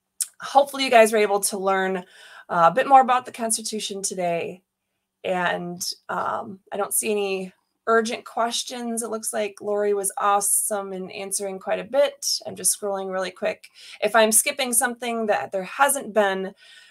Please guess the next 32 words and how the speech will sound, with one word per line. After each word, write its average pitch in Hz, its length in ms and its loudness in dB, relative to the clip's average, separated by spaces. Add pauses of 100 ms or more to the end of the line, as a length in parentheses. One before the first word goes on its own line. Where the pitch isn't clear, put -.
an 202 120 -2
answer 226 440 2
to, 196 760 2 (540)
um, 175 680 0 (140)
I 196 100 2
apologize. 196 1120 4
Uh, 208 40 -2
I'm 175 300 -6
just 185 160 -8
trying 196 140 -6
to 185 60 -6
look 196 200 -4
real 208 120 -4
quick, 254 400 -10
and 185 140 -6
I 175 160 -8 (320)
do 269 260 -8
not, 214 420 0 (1500)
I 196 60 -10
do 208 280 -4
not 196 300 -2
see 196 680 -2
any 190 300 -6
answers, 180 800 -4
uh, 170 360 -4
any 226 160 0
questions 226 440 -2
to - 100 -6
answers 185 540 -4
that - 180 -2
were, 170 400 -6
um, 185 480 -10